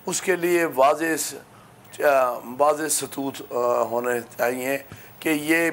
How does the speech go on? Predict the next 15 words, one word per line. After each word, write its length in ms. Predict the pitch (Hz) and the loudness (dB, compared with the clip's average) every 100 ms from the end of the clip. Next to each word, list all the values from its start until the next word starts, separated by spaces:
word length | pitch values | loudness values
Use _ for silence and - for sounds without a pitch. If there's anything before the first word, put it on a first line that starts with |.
| 131 | -4
मिनिमम 440 | 135 147 151 147 139 | -6 -4 -4 -6 -6
क्वालिफ़िकेशन 960 | - 131 131 127 120 127 120 147 127 | 0 0 0 -8 -6 -4 -2 -2 -4
होगी 420 | 104 117 123 143 | -4 -2 -2 -4
जो 200 | 139 127 | -2 -4
कि 160 | 117 - | -2 0
ऑब्जेक्टिव 720 | 131 107 127 120 - 127 117 92 | 0 0 -4 -4 -6 -10 -10 -4
हो 300 | 117 117 - - - - - - - - - 180 | 0 0 -2 -14 -20 -20 -20 -20 -20 -20 -14 -6
किसी 280 | 165 156 | -4 -4
शख्स 320 | 143 147 139 - | -2 0 0 0
को 180 | 147 | 0
अपॉइंट 420 | 131 120 123 123 - | 2 2 2 0 -2
करने 340 | 117 113 113 | -2 0 -4
के 160 | 113 110 | -4 -4
लिए, 200 | 113 110 | -4 -2
ताकि 460 | 120 123 131 143 | 2 2 2 -2